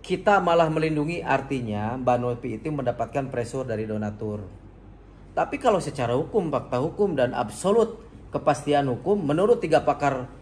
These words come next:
yang bukan kaleng-kaleng ya, itu sudah susah, su-, sudah susah diambil. Nah, Kamarudin Simanjutak itu bukan orang bodoh,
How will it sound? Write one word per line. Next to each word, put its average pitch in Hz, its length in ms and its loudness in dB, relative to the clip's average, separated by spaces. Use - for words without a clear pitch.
yang 143 160 2
bukan 160 240 0
kaleng-kaleng 165 560 2
ya, 165 180 2
itu - 80 -6
sudah 196 240 2
susah, 170 320 0
su-, 170 480 -10
sudah 160 240 4
susah 156 400 -2
diambil. 143 720 -2
Nah, 127 180 -2
Kamarudin 185 460 2
Simanjutak 190 600 0
itu 208 120 -2
bukan 208 260 2
orang 165 220 2
bodoh, 208 340 4